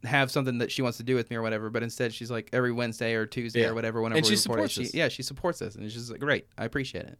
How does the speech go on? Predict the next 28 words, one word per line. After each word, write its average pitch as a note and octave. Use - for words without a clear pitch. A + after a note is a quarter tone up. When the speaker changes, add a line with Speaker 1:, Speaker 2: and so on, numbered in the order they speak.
Speaker 2:
Same A2
with B2
my B2+
wife. E2
Christina A2+
has -
been A2+
on, G2+
I -
think, D3+
three B2
episodes, F#2+
uh, F#2
and G2
I A#2+
asked B2+
her B2
to A2+
do, G#2
uh, B2+
uh, F#2
an G2+
audio F#2+
thing, F#2+
and F2+
she's F#2
like, E2+
"No, D2+